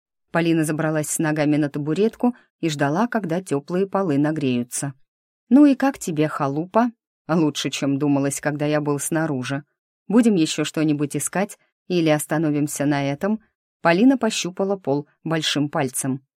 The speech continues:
«Не вижу смысла искать лучше. Место уединенное, глухое. Соседей, кажется, нет. Внутри уютно.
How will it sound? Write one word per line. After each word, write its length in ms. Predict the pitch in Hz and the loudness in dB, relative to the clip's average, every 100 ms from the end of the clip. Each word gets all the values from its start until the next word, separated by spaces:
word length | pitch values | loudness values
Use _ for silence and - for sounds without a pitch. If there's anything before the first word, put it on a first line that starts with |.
| _ - | _ -2
«Не 180 | 180 165 | 2 4
вижу 220 | 147 135 | 2 0
смысла 460 | - 165 196 190 | -2 -2 0 -2
искать 340 | 165 - 135 143 | -2 -2 -2 -2
лучше. 420 | 131 123 - 131 _ _ - | -4 -4 -4 -6 _ _ -2
Место 340 | 190 214 - | 0 0 0
уединенное, 880 | 147 143 139 139 143 143 139 135 139 - | -2 -2 0 2 2 2 2 0 -2 -6
глухое. 600 | 156 165 - 127 127 143 _ - | -6 -6 -4 -4 -2 -4 _ -10
Соседей, 480 | - 160 165 151 147 | -4 -2 0 -2 -2
кажется, 500 | - 143 139 - 143 | -2 -4 -4 -4 0
нет. 340 | 131 127 - _ _ - | 0 -2 -8 _ _ -10
Внутри 460 | 156 160 151 170 | -2 0 0 -2
уютно. 560 | 180 131 131 123 127 135 | 0 -2 -4 -2 -4 -4